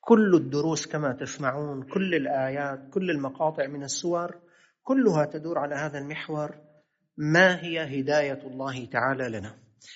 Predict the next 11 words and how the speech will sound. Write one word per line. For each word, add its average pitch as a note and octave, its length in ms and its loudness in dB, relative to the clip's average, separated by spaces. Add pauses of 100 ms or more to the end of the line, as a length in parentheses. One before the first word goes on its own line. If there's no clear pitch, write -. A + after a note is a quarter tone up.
(140)
والدرس D3+ 480 4
مهم D#3 240 -2
جدًا D3+ 760 -2
ودقيق B2 480 -8
جدًا D3+ 380 0
لكل D3 440 -2
أخ C#3+ 260 0
فينا D3 640 -4 (340)
ولكل C3 560 -4
أخت - 260 -6
منا. A2+ 460 -6